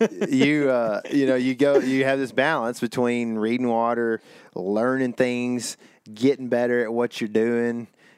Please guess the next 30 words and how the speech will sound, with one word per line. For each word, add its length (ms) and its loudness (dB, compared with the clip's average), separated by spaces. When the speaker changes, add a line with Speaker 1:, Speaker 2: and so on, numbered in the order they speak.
Speaker 2:
so 180 -6
that 200 -2
you 80 0
can 160 -6
have 380 -2
more 520 0
of 80 -4
those 220 -4
fights 540 -2
that 200 -2
you, 320 -2
I 40 -6
mean, 260 -4
don't, 300 0
don't 260 0
jerk 240 0
a 40 -2
boat 280 2
in 120 -2
and 100 -4
boat 220 2
f-, 120 -20
or 140 2
a 40 -4
fish 260 0
in 120 0
and 100 -2
boat 200 2
flip 260 -2
him 220 -6